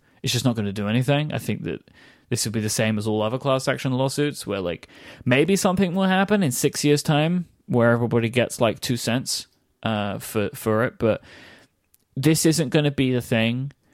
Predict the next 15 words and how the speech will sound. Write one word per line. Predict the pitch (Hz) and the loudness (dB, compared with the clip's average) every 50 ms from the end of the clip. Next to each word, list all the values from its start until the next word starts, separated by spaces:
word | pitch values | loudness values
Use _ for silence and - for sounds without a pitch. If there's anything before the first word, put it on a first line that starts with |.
| _ _ - | _ _ -2
Like, | 147 139 - | 0 2 2
if | 151 | 2
something's | - - 208 202 196 - 202 202 196 - | 2 2 2 2 0 0 0 0 0 2
gonna | - 170 165 | 2 2 2
change | 165 - - 147 143 147 143 | 2 2 2 2 2 2 2
Apple's | 151 135 143 - 139 135 - | 2 0 0 0 -2 -2 0
mind | 127 117 117 120 127 135 139 | 0 2 2 2 2 2 0
on | 135 123 | 0 0
these | 117 113 113 | 0 0 -2
keyboards, | - - 107 104 107 117 123 143 151 147 - - _ _ _ _ - | -2 -2 -2 0 2 2 2 2 2 0 -4 -10 _ _ _ _ -12
this | - 120 127 139 156 165 - - | -6 0 2 2 2 2 2 0
is | 190 190 180 - | 0 0 2 2
not | 156 135 131 143 156 - _ | 2 4 4 4 2 2 _
that | - 139 135 - - | 0 0 0 0 -2
thing. | - - 123 110 120 139 175 185 | -4 -2 -2 0 0 -2 -2 -4